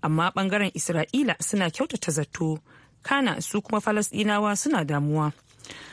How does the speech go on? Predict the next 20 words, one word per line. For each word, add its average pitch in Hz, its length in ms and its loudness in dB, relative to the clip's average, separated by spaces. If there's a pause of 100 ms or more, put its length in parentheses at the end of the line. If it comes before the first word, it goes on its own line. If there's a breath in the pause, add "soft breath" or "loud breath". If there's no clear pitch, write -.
(240 loud breath)
Firaministan 269 640 0
Isra'ila 220 640 2
Netanyahu 170 720 2
yana 190 240 2
farin 208 260 2
ciki 202 340 -2
da 160 100 2
batun 220 680 0 (300)
kwarin 208 380 2 (100)
na 185 240 2
Jordan 185 420 2
wanda 196 220 2
ke 160 280 -2
kunshe 170 460 0
a 302 80 -6
tsarin 175 360 0
Trump 196 360 -2
na 165 80 2
zaman 165 300 2
lafiyar. 160 500 0